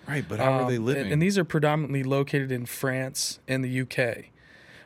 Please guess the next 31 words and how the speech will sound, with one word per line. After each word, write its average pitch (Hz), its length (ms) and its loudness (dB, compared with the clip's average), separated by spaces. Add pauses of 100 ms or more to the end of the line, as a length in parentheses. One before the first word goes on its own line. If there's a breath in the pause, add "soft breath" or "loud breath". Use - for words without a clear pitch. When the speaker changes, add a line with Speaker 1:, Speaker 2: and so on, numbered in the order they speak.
Speaker 2:
Um, 127 420 0
most 156 260 2
notable 147 340 2
Stone 175 360 2
Age 135 200 0
axe 117 340 -2
workshops 123 640 -2
were 120 160 0
all 170 260 8
associated 120 800 -2 (260 loud breath)
with 139 140 2
the 139 80 2
creation 135 560 2
Speaker 1:
What - 100 -6
Speaker 2:
of 123 100 2
Speaker 1:
are - 20 -10
they 160 60 -8
Speaker 2:
flint 175 300 2
Speaker 1:
eating? 127 120 -4
Speaker 2:
blades - 500 -6 (120)
as 123 180 -4
well. 143 540 0 (880 soft breath)
So 143 320 2
creating 170 400 4
the 156 140 2
axes 151 440 2
to 147 140 2
then 143 240 2
create 131 340 0
flint 127 320 -2
blades. 117 540 -6